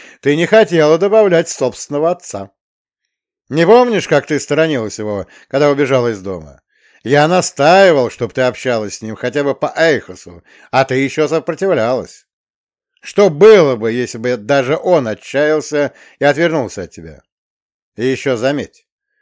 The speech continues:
при некотором очень вероятном раскладе среди этих немногих близких людей могло не оказаться Родерика", сказал я,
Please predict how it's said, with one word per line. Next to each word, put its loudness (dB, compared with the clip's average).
при 0
некотором 0
очень -4
вероятном 2
раскладе 0
среди -4
этих -6
немногих -4
близких -6
людей -8
могло 0
не 0
оказаться 0
Родерика", -4
сказал -14
я, -12